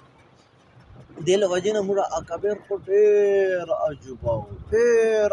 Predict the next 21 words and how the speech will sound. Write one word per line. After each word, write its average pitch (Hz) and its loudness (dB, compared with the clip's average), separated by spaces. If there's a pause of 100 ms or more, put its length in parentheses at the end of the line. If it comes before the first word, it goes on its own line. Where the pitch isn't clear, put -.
(140)
عجوبه 175 -4
وو. 208 4
ریا 233 2
نه 240 -2
به 220 0
یې 208 0 (120)
ډېر 240 2 (300)
زیات 226 2 (160)
ځان 160 0
ساتو، 113 -6 (340)
چې 226 -6 (160)
داسې 330 4 (100)
نه 254 -6
چې 240 -16
د 220 4 (120)
ما 214 2 (160)
عمل 180 -4 (120)
چې 165 -8 (140)
ریا 135 4 (140)
راشي. 117 -8 (480)
پس 175 -4